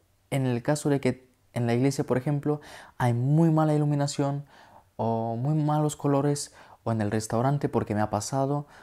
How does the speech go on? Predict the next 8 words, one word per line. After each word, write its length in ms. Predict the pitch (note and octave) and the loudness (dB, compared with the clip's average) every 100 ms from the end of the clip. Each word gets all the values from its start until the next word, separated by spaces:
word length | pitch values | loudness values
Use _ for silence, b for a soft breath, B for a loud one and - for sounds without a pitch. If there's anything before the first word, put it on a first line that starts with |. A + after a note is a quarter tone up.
| B | B
Una 140 | - B2 | -4 -2
vez 140 | A#2+ | -2
estuve 220 | B2+ B2+ | -2 -2
en, 220 | B2 B2 A#2 - | 0 -2 -6 -6
en, 420 | A#2+ A#2+ A#2+ A2+ | -2 -2 -2 -4
en 140 | B2 | 0
un 360 | B2+ C3 B2+ B2 B B B B | 2 2 0 -2 B B B B
restaurante 920 | - A#2 A#2+ A#2+ C3 B2 B2 A#2 A#2 | -2 0 0 0 0 -2 0 0 -2